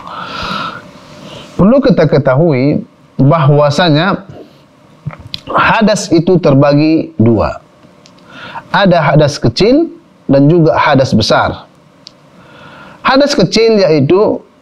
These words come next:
kondisi badan seseorang yang apabila ia ingin melaksanakan sholat, tawaf, dan juga ibadah-ibadah yang lain yang diwajibkan bagi dia untuk toharoh, maka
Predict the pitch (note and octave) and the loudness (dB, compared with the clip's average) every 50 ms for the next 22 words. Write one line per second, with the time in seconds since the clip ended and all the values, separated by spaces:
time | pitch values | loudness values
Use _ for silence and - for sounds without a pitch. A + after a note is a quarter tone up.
0 | - - - F3+ E3+ E3+ F#3+ A#3+ A#3 - F#3+ F3 F3+ G3 G#3 G#3+ G#3+ G3+ F3 - | -4 -2 0 2 2 4 2 2 0 2 2 2 2 2 2 2 0 0 0 0
1 | E3+ D#3 F#3 E3+ D#3 C#3+ C3 B2 C3+ E3 - C#4+ - - _ _ _ _ _ _ | -2 0 0 2 2 2 2 0 0 0 -2 -4 -6 -10 _ _ _ _ _ _
2 | _ _ - - - - - - - - D3 F#3 G#3 G#3 G3 D3 F3 G3 G3+ - | _ _ -20 -20 -20 -20 -20 -20 -4 0 2 2 2 2 0 -2 -2 -2 0 0
3 | G#3 G3+ G3+ G3+ C4 C#4 C4 B3+ A#3 G3 G3 G3+ G3 F#3+ F#3+ G#3+ A#3+ B3 A#3 A3 | 0 2 2 2 2 2 2 2 2 2 0 0 0 0 2 2 2 2 2 2
4 | G3+ F3+ E3 E3 E3+ E3+ D#3 - - E3+ E3+ F#3 G3 F#3 - F3 D#3+ D3+ D3+ C#3+ | 2 2 2 2 0 0 -2 -2 -2 0 0 0 -2 -2 -2 0 0 0 0 -2
5 | - - _ _ _ _ _ - - - F#3+ F#3+ F#3 F#3 F#3+ F#3+ F#3 F3+ F#3 - | -4 -8 _ _ _ _ _ -10 -4 -2 0 0 2 0 0 0 -2 -2 -4 -6
6 | - _ _ _ - - - _ _ _ - A3 A3 G3 F3 F#3 G#3 G3 - - | -14 _ _ _ -20 -20 -20 _ _ _ 0 2 2 2 2 2 0 -2 -4 -8
7 | - - - _ _ _ - - - - - - - D#3+ E3+ F3+ F#3 F#3 G3+ C#4 | -14 -20 -20 _ _ _ -20 -20 -20 -20 -20 -6 0 2 2 4 4 4 4 2
8 | C#4 A3 A#3+ G#3+ F3+ F3 F#3+ F3 F#3 A#3+ B3 G#3+ G#3 F3+ - G#3 F#3+ F3+ F#3 A3 | 2 2 2 0 0 2 2 2 2 2 2 2 0 0 0 2 2 2 4 4
9 | G#3+ F#3 G3+ F#3 F3+ E3+ F3 F3 F3+ F#3+ A3 A3 G#3 F#3+ F3+ F3 F3 F3 F3 F3 | 2 2 2 2 0 0 0 0 0 0 0 0 2 2 2 0 0 0 2 2
10 | E3+ E3+ E3+ E3 E3+ G#3+ A3 G3+ - - F3+ E3+ D#3+ D#3+ D#3+ D#3 D#3 F3+ F#3 - | 2 2 2 2 2 2 0 0 0 0 2 2 2 2 2 2 2 2 2 2
11 | F#3+ F3 E3 D#3+ D#3+ D3 D#3+ E3 D3 D3 D#3+ D3 D3 D#3 G3 G3 G3 F3 D#3+ E3+ | 2 2 2 2 2 2 0 0 0 0 0 0 0 0 0 -2 0 0 0 0
12 | A3+ F3+ - - - - _ _ _ _ _ _ _ _ _ _ _ _ _ _ | 0 -2 -4 -8 -14 -20 _ _ _ _ _ _ _ _ _ _ _ _ _ _
13 | _ _ - _ _ _ _ - - _ _ - - - - - - - D#3 F3+ | _ _ -20 _ _ _ _ -20 -20 _ _ -20 -20 -20 -20 -20 -4 -2 0 0
14 | G#3 A3 G3 - - A3+ B3 D4 D4 - - - - | 0 0 -2 -2 -2 0 0 0 -2 -6 -8 -14 -20